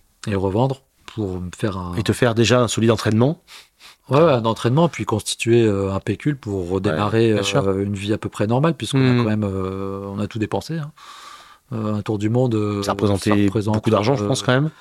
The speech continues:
Speaker 2: Parce que un
Speaker 1: ouais,
Speaker 2: an,
Speaker 1: ouais, je
Speaker 2: euh,
Speaker 1: peux être transparent, ça représente, euh, soixante-cinq mille euros.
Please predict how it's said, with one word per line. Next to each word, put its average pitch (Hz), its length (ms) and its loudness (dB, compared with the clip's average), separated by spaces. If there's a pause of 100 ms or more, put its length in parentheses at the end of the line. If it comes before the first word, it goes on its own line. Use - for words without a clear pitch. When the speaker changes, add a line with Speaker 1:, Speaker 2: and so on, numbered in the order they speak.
(300)
Speaker 2:
Parce 98 100 -10
que - 140 0
un 101 160 4
Speaker 1:
ouais, 123 60 4
Speaker 2:
an, 214 240 4
Speaker 1:
ouais, 180 80 4
je 92 100 0
Speaker 2:
euh, - 20 0
Speaker 1:
peux 113 80 4
être 117 100 0
transparent, 131 500 -2
ça 113 140 -4
représente, 117 460 -2
euh, 104 360 0 (720)
soixante-cinq - 800 -4
mille 120 180 0
euros. 110 320 2